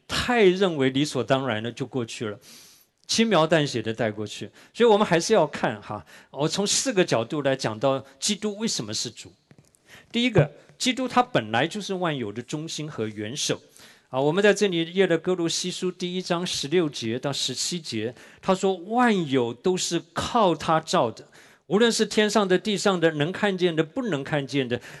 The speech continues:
一概都是借着他造的，又是为他造的。他在万有之先，万有也靠他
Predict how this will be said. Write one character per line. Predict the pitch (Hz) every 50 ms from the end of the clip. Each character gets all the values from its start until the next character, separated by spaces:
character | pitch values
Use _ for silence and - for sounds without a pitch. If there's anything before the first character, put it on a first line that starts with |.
| - _
一 | 143 143 165 196
概 | 190 - - 226 214 190 160 143
都 | 139 - 175 165
是 | 160 - - 160 143 - _ -
借 | - - 254 208
着 | 180 - 151
他 | - 143 156 151
造 | 147 - 170 147 123
的， | 113 120 113 - - _ _
又 | 170 180 170
是 | - - 156 143
为 | 135 - 185 190 156
他 | 123 - 147 131
造 | - - 135 110 98
的。 | - - _ - _ _ _ _
他 | - 165
在 | 170 165 180 170
万 | 165 185 175 160
有 | 139 120 120
之 | - - 165
先， | 160 - - 175 175 180 185 - - - - _ _
万 | - 170 190 175 156 143 123
有 | 123 110 107 110
也 | 113 107 110 107 104
靠 | - - - - 156 127 120
他 | - - - 120 120 123